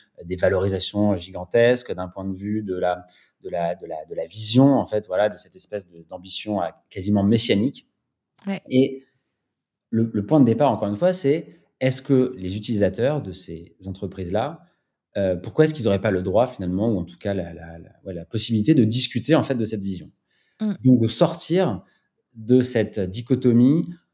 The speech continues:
Speaker 1: euh, l'entrepreneur visionnaire, messianique, qui a tout compris, qui est, euh, qui est, euh, vraiment, euh,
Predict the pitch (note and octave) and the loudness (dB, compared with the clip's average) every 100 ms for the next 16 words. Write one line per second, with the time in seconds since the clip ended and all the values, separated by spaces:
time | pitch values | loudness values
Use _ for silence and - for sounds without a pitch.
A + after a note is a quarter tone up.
0 | _ G#2+ G2+ G2 F#2+ - C#3 C#3 D3 - | _ -6 -2 -2 -4 2 2 2 -4 0
1 | C3+ B2+ B2+ A2+ A2+ A#2 B2 B2 B2 A#2+ | 4 4 4 2 0 0 4 6 4 2
2 | A2 - _ _ _ _ A2 C3+ - C3+ | -2 -6 _ _ _ _ 2 2 4 4
3 | B2+ B2+ B2 - _ - B2 A2+ A2+ B2+ | 6 6 2 -2 _ -8 0 0 0 -2
4 | C3 B2+ C3+ C3+ C3 G#2+ G#2 G#2 F#2+ F2+ | -4 -2 0 -2 0 2 4 4 4 0
5 | F#2 F2+ D#2 - G#2 F#2 F2 F2 A2 C3 | -2 -6 -10 -6 -2 0 -2 -2 2 4
6 | C3+ F#2+ | 4 2